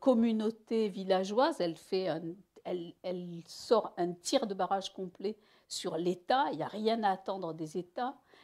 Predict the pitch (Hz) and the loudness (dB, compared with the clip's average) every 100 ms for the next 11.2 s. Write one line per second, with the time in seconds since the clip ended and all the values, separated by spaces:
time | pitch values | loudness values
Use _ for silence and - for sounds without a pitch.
0 | - - 190 202 233 214 - 185 - 285 | -10 -8 -2 0 2 0 -4 -8 -6 -4
1 | 226 214 - 226 - 240 240 226 214 202 | -4 -4 -4 -4 -4 -6 -4 -6 -6 -10
2 | 196 - 226 - _ _ _ - 196 208 | -10 -10 -12 -12 _ _ _ -4 -2 2
3 | 240 240 208 180 180 220 311 302 _ - | 2 2 0 -6 -8 -8 -10 -14 _ -12
4 | 185 170 _ - 226 277 _ - 160 151 | -12 -12 _ -18 -16 -18 _ -8 -4 -2
5 | 151 147 _ - - - - 143 139 147 | -4 -6 _ -20 -20 -20 -4 0 0 0
6 | 170 - 165 160 156 175 - 202 185 - | -6 -4 -4 -4 -4 -8 -6 -8 -8 -12
7 | 180 - 330 427 196 254 311 208 202 285 | -10 -6 -4 -4 -6 -6 -6 -4 -2 -2
8 | 277 160 151 - 220 196 196 185 220 247 | 0 0 -2 2 2 2 -4 -4 -6 -6
9 | 175 175 180 - - 285 - - - - | -8 -6 -6 -8 -14 -20 -20 -18 -16 -16
10 | _ - 165 156 - 190 165 165 170 - | _ -14 -12 -12 -10 -12 -10 -10 -12 -10
11 | - 185 | -8 -6